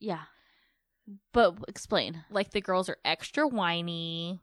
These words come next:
Speaker 2: They're extra mean to each other.
Speaker 1: They are so whiny.
Speaker 2: They're extra, they're extra two-faced with each other.
Speaker 1: And th-, all of them are, they're all me, me, me. Like,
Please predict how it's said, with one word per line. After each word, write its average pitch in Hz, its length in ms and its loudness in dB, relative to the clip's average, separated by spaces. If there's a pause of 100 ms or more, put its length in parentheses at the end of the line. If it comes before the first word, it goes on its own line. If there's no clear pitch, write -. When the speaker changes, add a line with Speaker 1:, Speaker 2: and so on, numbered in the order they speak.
(340)
Speaker 2:
They're - 140 -6
extra 262 320 -4
mean 202 460 -2
to - 160 -6
each 185 200 -4
other. 165 640 0
Speaker 1:
They 233 300 0
are 190 220 0
so 185 560 2
whiny. 165 320 -4
Speaker 2:
They're 180 180 0
extra, 247 400 0 (240)
they're 185 240 0
extra 214 280 -4
two-faced 185 760 -2
with 180 120 -4
each 196 160 -4
other. 143 460 -2
Speaker 1:
And 262 140 10
th-, - 100 4 (120)
all 262 280 10
of 285 80 4
them 320 240 8
are, 226 380 10 (340)
they're 233 160 10
all 240 180 12
me, 403 380 2
me, 359 260 4
me. 285 300 2
Like, 190 240 -4